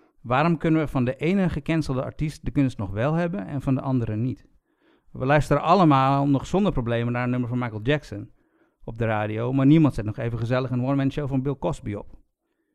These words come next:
Maar Field geeft ons uiteraard geen antwoorden. Field is niet van plan om ons een makkelijk antwoord voor te schotelen op de vragen,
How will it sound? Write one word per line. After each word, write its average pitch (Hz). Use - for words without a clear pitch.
Maar 120
Field 185
geeft 170
ons 143
uiteraard 135
geen 127
antwoorden. 117
Field -
is 117
niet 139
van 123
plan 120
om 120
ons 117
een 110
makkelijk 120
antwoord 110
voor 113
te -
schotelen 101
op -
de 110
vragen, 117